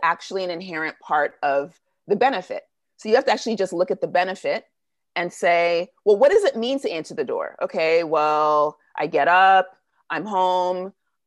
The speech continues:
uh, I touch the doorknob. Then just look at all the things and then ask yourself, "Well, which, which of these concepts or ideas is my product actually removing, um, from the,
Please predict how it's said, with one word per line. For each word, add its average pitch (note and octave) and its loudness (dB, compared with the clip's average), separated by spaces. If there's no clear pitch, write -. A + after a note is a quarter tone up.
uh, D3 2
I D3 -2
touch G3+ -10
the D#3+ -8
doorknob. E3+ 0
Then G#3 -2
just A#3 2
look C4+ 0
at A#3+ 6
all G#3+ 6
the B3+ 6
things E3+ -4
and G3+ -4
then G3 0
ask G#3 -2
yourself, G#3+ -2
"Well, F#3+ 4
which, - -4
which B3 -2
of C5 8
these F#4+ 4
concepts G#3+ 0
or F#3 4
ideas F3 2
is F3+ -6
my F3 -2
product E3+ 0
actually D#3 -6
removing, D3 -10
um, C#3 -4
from D3+ -8
the, C#3+ -8